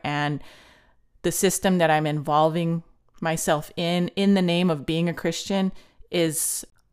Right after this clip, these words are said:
literally giving me water when my engine runs on gasoline. Like, just think about that. Like, come, come fill up your cars, everybody. Come get encouraged. Come get strengthened. Come get some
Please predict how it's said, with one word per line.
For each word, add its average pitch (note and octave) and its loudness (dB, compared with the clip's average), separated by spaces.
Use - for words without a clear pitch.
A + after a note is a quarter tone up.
literally G#3+ 6
giving F#3 2
me F#3+ 0
water D#3 0
when G3 2
my F#3 -2
engine G3+ 6
runs F3 2
on D#3+ -2
gasoline. D#3+ -2
Like, G3 -2
just - 2
think A3+ 6
about D#3 2
that. - -4
Like, G#3 0
come, F#3 4
come A#3 4
fill A3 0
up A3+ 0
your F#3+ -4
cars, A3 4
everybody. F3 0
Come G#3 0
get G3 0
encouraged. F#3+ 2
Come G3+ 2
get F#3+ 0
strengthened. E3+ 0
Come G#3+ 6
get F#3 2
some D#3+ -2